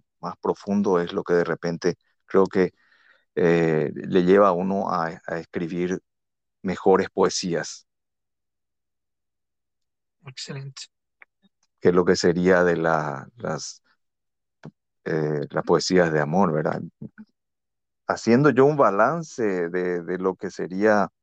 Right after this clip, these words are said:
Speaker 1: para mí creo que hay más poesías de, de dolor que,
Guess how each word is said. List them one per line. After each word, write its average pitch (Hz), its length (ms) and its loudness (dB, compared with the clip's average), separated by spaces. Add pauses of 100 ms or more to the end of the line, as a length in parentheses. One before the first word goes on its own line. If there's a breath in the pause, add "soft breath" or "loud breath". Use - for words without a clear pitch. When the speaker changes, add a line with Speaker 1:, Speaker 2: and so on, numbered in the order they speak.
(2250)
Speaker 1:
para 90 200 2
mí 107 260 2
creo 104 240 2
que 101 120 2 (180)
hay 92 180 2
más 92 220 0
poesías 92 640 0
de, 78 300 -4 (2000)
de 87 220 0
dolor 98 600 4
que, 85 220 -4